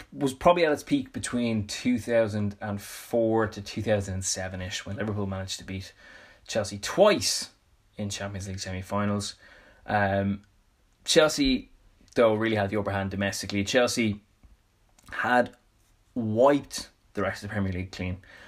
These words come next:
Um, they got ninety-five points that season, which was at the time a Premier League record.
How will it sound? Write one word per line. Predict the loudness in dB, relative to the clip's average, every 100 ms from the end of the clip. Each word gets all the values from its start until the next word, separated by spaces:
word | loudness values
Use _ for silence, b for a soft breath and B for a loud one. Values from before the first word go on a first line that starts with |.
| B -4
Um, | 0 0 -2 0
they | 2 2 2 -2 -4 _ _ -2
got | 0
ninety-five | 4 4 2 0 0
points | 0 -4 -4
that | -6 -8
season, | -10 -12 -14 _ _
which | -10 -8 -4
was | -4
at | -4
the | -10
time | -4 -2 0
a |
Premier | -4 -6 -10
League | -10
record. | -8 -4 -6